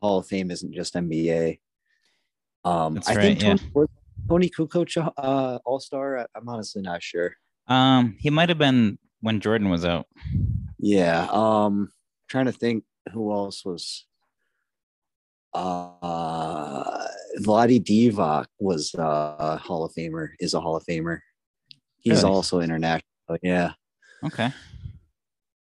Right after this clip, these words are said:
Speaker 1: Yeah, he is a Hall of Famer. Um, I mean, it, I don't know. I, I think it just depends on, uh,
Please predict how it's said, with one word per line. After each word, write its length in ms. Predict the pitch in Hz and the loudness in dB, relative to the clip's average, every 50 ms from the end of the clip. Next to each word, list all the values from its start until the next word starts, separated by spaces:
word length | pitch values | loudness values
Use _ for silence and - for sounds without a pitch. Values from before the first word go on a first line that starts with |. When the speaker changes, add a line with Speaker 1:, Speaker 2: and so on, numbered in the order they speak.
| _ _ _ _ _ _ | _ _ _ _ _ _
Speaker 1:
Yeah, 160 | - 110 110 | 0 2 2
he 200 | 104 95 101 110 | 2 2 2 2
is 120 | 110 110 104 | 2 2 0
a 80 | 113 | 0
Hall 220 | 104 104 104 101 95 | 0 0 2 2 0
of 100 | 92 - | 0 0
Famer. 400 | 98 95 98 98 101 107 104 101 - - - - - - | -2 0 0 0 0 0 -2 -2 -6 -12 -18 -18 -18 -12
Um, 640 | - 90 90 90 85 85 85 82 85 85 85 82 - _ _ _ _ _ _ _ _ _ _ _ _ _ _ _ _ _ _ _ - | -8 -6 -4 -4 -4 -4 -4 -4 -6 -6 -8 -10 -12 _ _ _ _ _ _ _ _ _ _ _ _ _ _ _ _ _ _ _ -6
I 80 | - 110 | -2 0
mean, 260 | 113 110 110 104 104 | 2 2 2 2 2
it, 240 | 92 117 113 - - - - - - - - - - - - - - - - | 2 0 0 0 -2 -8 -16 -16 -16 -20 -18 -20 -20 -20 -20 -20 -20 -16 -12
I 80 | - 120 | -6 -4
don't 160 | 143 151 120 | -2 0 0
know. 200 | 113 113 110 104 | 2 2 2 0
I, 180 | 98 98 113 123 - | -2 -4 -6 -6 -6
I 100 | 113 123 | -6 -8
think 360 | 120 - 143 143 139 139 127 _ - - - _ _ _ _ _ - | -6 -4 -2 -2 -2 -2 -4 _ -12 -20 -20 _ _ _ _ _ -12
it 100 | 120 110 | -12 -12
just 260 | - 123 113 101 - | -10 -10 -12 -12 -12
depends 540 | - 101 - 107 98 98 98 98 98 90 - | -14 -8 -4 -2 -2 0 0 -2 -2 -2 -2
on, 240 | 92 92 92 90 87 | -2 -2 -2 -2 -4
uh, 320 | 87 87 85 82 82 76 | -4 -4 -4 -4 -6 -8